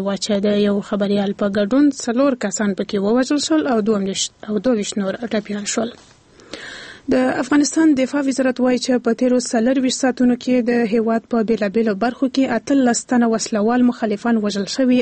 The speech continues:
اته ټپیان او دوه نور نیول شوي دي. د دې وزارت لخوا نن په یوه خپره شوې خبرپاڼه کې ویل شوي چې دغه عملیات په کونړ، فاریاب، کندوز، فراه او لوګر کې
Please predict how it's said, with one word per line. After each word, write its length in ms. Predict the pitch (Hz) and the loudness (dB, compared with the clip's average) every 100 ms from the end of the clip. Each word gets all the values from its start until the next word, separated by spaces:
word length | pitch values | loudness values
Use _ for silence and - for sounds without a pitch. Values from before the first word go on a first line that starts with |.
| 220 | 0
اته 260 | 196 262 247 214 | -4 -2 0 0
ټپیان 400 | 185 247 254 247 226 | 0 2 2 0 0
او 20 | 202 | -2
دوه 240 | 180 269 240 | 0 2 4
نور 260 | 262 254 - 208 | 2 0 0 -2
نیول 240 | 202 196 - | -2 -4 -4
شوي 220 | 196 202 208 | -4 0 0
دي. 80 | 208 - - - - | -2 -6 -16 -12 -2
د 100 | 269 262 | 0 2
دې 140 | 247 | 2
وزارت 340 | 247 240 240 240 | 2 0 0 -2
لخوا 240 | - 233 226 | -2 0 4
نن 160 | 233 220 240 | 2 2 0
په 140 | 226 226 | 0 0
یوه 180 | 202 196 | 0 -4
خپره 240 | - 202 - | -4 -4 0
شوې 240 | 277 262 254 | 0 0 0
خبرپاڼه 420 | 240 240 240 240 | 0 2 2 2
کې 120 | - 247 | 2 0
ویل 180 | 240 - | 0 0
شوي 160 | 233 | 0
چې 180 | 233 233 214 | 0 0 0
دغه 80 | 208 | 0
عملیات 440 | 196 196 240 247 - | -2 0 0 0 0
په 180 | 240 233 - | -2 0 0
کونړ، 300 | 214 240 254 - - - - 254 | 0 2 0 -2 -18 -18 -6 -2
فاریاب، 500 | 226 226 233 233 - 226 | 0 2 2 -2 -2 0
کندوز، 460 | 202 233 240 - - | 0 2 0 -2 -4
فراه 260 | 202 214 233 240 | -2 0 0 0
او 20 | 220 | 2
لوګر 320 | 226 240 233 | 2 0 0
کې 80 | 214 | -4